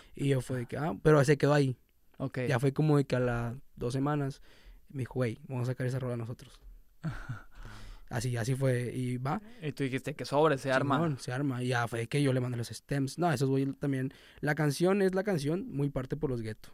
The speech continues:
Speaker 1: Claro,
Speaker 2: O sea,
Speaker 1: claro.
Speaker 2: le metieron mano ahí full. O sea, la dejaron lindísima, o sea, y chula, chula quedó.
Speaker 1: No, y
Speaker 2: Pero
Speaker 1: la neta sí, sí, sí me gusta mucho el, el vibe de la canción,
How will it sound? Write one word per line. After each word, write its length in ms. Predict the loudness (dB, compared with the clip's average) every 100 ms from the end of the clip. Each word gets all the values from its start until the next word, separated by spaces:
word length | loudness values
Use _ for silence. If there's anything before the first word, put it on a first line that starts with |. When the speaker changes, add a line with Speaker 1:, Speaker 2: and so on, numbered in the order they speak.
| -6
Speaker 1:
Claro, 300 | 4 6 4
Speaker 2:
O 20 |
sea, 60 | 4
Speaker 1:
claro. 160 | 4 4
Speaker 2:
le 60 |
metieron 260 | 2 2 0
mano 240 | 2 0
ahí 140 | 0 -2
full. 380 | 0 4 4
O 440 | 2 -8 -20 -20 -10
sea, 140 | -10 -6
la 120 | -6
dejaron 720 | -4 -2 0 2 4 4 4
lindísima, 760 | 2 0 0 0 2 2 2 0
o 100 | -2
sea, 380 | -2 -4 -6 -10 -16 _ _ _ _ -14
y 340 | -8 -6 -6 -10 -14 -10
chula, 260 | -6 -6
chula 240 | -6 -8 -8
quedó. 260 | -8 -12 -14 -6
Speaker 1:
No, 220 | 0 2
y 40 | 4
Speaker 2:
Pero 20 |
Speaker 1:
la 80 | 4
neta 240 | 2 2
sí, 240 | 2 0 -2
sí, 220 | -2 -2
sí 140 | 0
me 80 | 2
gusta 280 | 4 4 4
mucho 460 | 2 4 4 6
el, 240 | 4 2 0
el 340 | -2 -2 0
vibe 300 | 4 6 4
de 140 | 2 0
la 100 | 0
canción, 480 | -4 -6 -2 -2